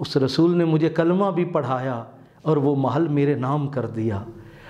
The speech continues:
اب مجھے مجوسی کی حیثیت سے نہ دیکھو، میں غلام مصطفیٰ ہوں، میں غلام رسول ہوں، میں نبی پاک اور ان کی آل کا نوکر ہوں،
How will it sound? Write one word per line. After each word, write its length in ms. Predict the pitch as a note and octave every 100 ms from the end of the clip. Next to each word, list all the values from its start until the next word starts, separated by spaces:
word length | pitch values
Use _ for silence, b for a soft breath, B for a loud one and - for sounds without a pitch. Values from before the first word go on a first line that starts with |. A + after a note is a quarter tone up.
| B
اب 180 | F3+ F3+
مجھے 280 | F3+ F3+ G3
مجوسی 540 | D#3+ D#3+ G3 - A3+
کی 200 | G3 F3
حیثیت 400 | C#3+ C#3+ E3+ E3+
سے 140 | F3
نہ 120 | D3+ F3+
دیکھو، 680 | F#3 F#3 F#3 G#3+ G#3 B B B
میں 140 | D#3+ F3+
غلام 360 | C#3+ C#3+ D3
مصطفیٰ 800 | E3 C#3+ C3 - B2 - C3+ G2+
ہوں، 240 | G#2+ G2 - B B B B -
میں 120 | G#3
غلام 400 | F3+ F#3 G3 A3+
رسول 520 | A#3 G3 F#3 A#3+ B3
ہوں، 320 | E3+ F3 D3 A#2 - B B
میں 120 | D3+ F#3
نبی 280 | F3 F#3
پاک 380 | G3 F#3 F3+ F3+
اور 80 | F3
ان 160 | E3 D#3+
کی 180 | D#3
آل 280 | C#3+ D#3 D3+ C#3+
کا 140 | C#3+ A#2
نوکر 500 | A2+ C#3+ F#3 F#3+ G3+
ہوں، 360 | D3+ F#3 E3+